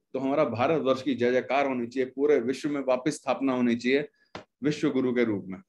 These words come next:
और शुरुआत रामदेव जी ने कर दी है, इसमें शक की कोई बात नहीं कि आज जो भी लोग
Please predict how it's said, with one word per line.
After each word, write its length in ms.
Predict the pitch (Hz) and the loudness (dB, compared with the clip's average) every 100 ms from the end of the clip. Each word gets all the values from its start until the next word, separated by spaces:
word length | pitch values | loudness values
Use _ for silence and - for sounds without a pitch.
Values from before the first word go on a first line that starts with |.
| _ - | _ -4
और 100 | 131 | -2
शुरुआत 380 | 143 139 165 160 | 2 4 6 6
रामदेव 400 | 143 156 151 151 | 2 4 4 4
जी 120 | 151 | 2
ने 120 | 147 | 2
कर 180 | 139 131 | 2 2
दी 160 | 117 110 | 2 2
है, 80 | |
इसमें 180 | 110 135 | 0 -4
शक 140 | 120 120 | -12 -12
की 120 | 127 | -4
कोई 200 | 131 127 | 0 2
बात 200 | 113 113 | 2 0
नहीं 120 | 120 | -4
कि 80 | 135 | 0
आज 180 | 123 127 | 2 0
जो 220 | 120 127 | 0 0
भी 140 | 135 131 | 2 2
लोग 240 | 131 | 0